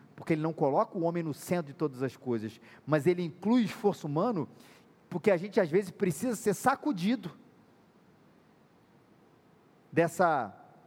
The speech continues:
entrega irresponsável que coloca sobre esse momento mágico, que supostamente é a vontade de Deus, um tempo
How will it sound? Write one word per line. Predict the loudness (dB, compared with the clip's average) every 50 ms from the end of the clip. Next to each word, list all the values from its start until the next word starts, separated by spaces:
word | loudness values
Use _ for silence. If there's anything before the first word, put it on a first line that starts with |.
| -20 _ _ _ _ _ _ _ _ _ _ _ _ _ _ _ -8
entrega | -6 -6 -4 2 2 4 4 2 2 0
irresponsável | 2 2 2 2 0 -2 -6 -8 -8 -6 -2 0 0 0 0 -2 0 0 -2 -2 -4 -8 -20 -20 _ _ _ _ _ _ _ _ _ _ -10
que | -10 -6
coloca | 0 2 4 4 4 4 2 2 -2
sobre | -4 0 0 0 2 2 2
esse | 0 0 -2 -2
momento | 0 0 0 0 0 -2 -2 -4 -4 -4
mágico, | -4 -2 0 0 0 2 2 0 0 0 -2 -2 -2 -2 -4 -2 0 0 2 0 0 -4 -10 -20 -20 -20 -20 -20 -20 -20 _ _
que | -6 -4
supostamente | -4 -4 -4 -4 0 2 2 2 2 0 0 0 0 0 0 -4 -4 -2 0 0
é |
a | 0
vontade | 0 -2 -6 -2 0 0 0 0 -4
de | -6
Deus, | -2 2 2 4 2 2 -2 -8 -16 -12 -8
um | -6 -6
tempo | -6 -8 -6 -2 0 0 0 0 -4 -6 -4 -4 -2 -2